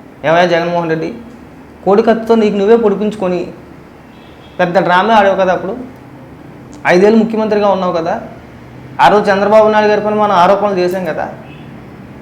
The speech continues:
మరి దాని మీద ఒకవేళ ఆరోపణలు చేసింది కాబట్టి ఆ కోడికత్తి కేసు ఏదో తేల్చేసి, ఇదిగో నాయా నాకు కోడికత్తికి సంబంధం లేదు, తెలుగుదేశం పార్టీ వాళ్ళు ఇలా ఆరోపణలు చేస్తున్నారు నా పైన, ఇదిగో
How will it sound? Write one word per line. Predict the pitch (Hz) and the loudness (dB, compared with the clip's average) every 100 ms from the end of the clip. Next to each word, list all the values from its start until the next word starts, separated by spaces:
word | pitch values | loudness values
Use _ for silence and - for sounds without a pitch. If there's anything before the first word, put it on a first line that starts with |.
| - | -6
మరి | 165 160 | -4 0
దాని | 143 165 226 | 0 2 2
మీద | 240 254 240 | 2 2 2
ఒకవేళ | 208 139 160 | 0 2 4
ఆరోపణలు | 139 - 214 220 | 4 4 2 2
చేసింది | 208 220 214 | 0 0 0
కాబట్టి | 196 190 147 156 254 - - - | 0 -4 -6 -8 -8 -12 -18 -8
ఆ | 143 | -4
కోడికత్తి | 170 190 - - | -2 0 -2 0
కేసు | 220 214 | 0 2
ఏదో | 208 208 | 0 0
తేల్చేసి, | 196 202 214 214 190 175 - - 156 | 0 2 0 0 -6 -6 -12 -10 -2
ఇదిగో | 165 202 | 2 2
నాయా | 190 185 175 - - - - 147 | 4 2 0 -4 -18 -20 -6 0
నాకు | 175 208 196 | 2 2 0
కోడికత్తికి | 190 190 185 190 | 0 -2 -4 -6
సంబంధం | 175 185 190 180 | -4 -2 -2 -2
లేదు, | 170 156 - | -2 -6 -4
తెలుగుదేశం | 165 185 190 185 180 | -2 0 -2 -4 -2
పార్టీ | 180 175 | -2 0
వాళ్ళు | 190 165 | 0 4
ఇలా | 160 151 | 4 4
ఆరోపణలు | 180 190 185 170 | 2 -2 -4 -4
చేస్తున్నారు | 165 175 165 | -2 -4 -4
నా | 143 | -4
పైన, | 147 156 139 - - - - - - - - - - | -6 -6 -10 -14 -20 -20 -20 -20 -20 -20 -20 -20 -8
ఇదిగో | 170 196 | 0 2